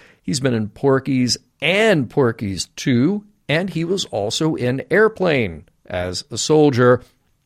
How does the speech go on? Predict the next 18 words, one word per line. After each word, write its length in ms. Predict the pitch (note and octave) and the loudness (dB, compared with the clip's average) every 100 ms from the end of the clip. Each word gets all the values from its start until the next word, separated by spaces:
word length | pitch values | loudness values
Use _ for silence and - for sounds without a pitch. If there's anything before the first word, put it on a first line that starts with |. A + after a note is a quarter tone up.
| _ _ _ _ - | _ _ _ _ -6
all 280 | - F#3 G#3 | 4 8 10
before 380 | C3 B2 C#3 A2+ | 8 4 2 0
carving 420 | - C3+ A#2+ A#2 | 2 2 2 2
out 140 | G#2+ G2+ | 0 -2
a 60 | |
long 420 | G2 G#2+ C3+ D3 | -2 2 4 2
career 400 | C3+ C3+ A2 G#2 | 0 -4 -4 -2
in 300 | G2+ A#2 G2 | -4 -4 -8
T 260 | F2+ - G#2 | -8 -6 -6
V, 340 | G2 G#2 G2 F#2+ - - C#3 | -4 -4 -6 -8 -14 -16 -4
guest 420 | B2 G#2+ F#2 - | 0 2 0 -2
and 220 | A#2+ G#2+ | -8 -6
recurring 420 | G2+ G2 A#2+ F#2+ F2+ | -6 -6 -4 -4 -2
roles. 540 | G#2+ C3 B2+ B2 A2+ - _ _ | 2 4 4 2 -2 -12 _ _
This 400 | A#2 A2+ C3 - - | -4 0 2 0 -4
is 220 | A#2 A2 | -6 -6
his 240 | - A#2 G2+ - | -4 -4 -6 -4
only 520 | A#2 D#3 A#2+ E2+ G2+ | -2 -2 -4 -6 -10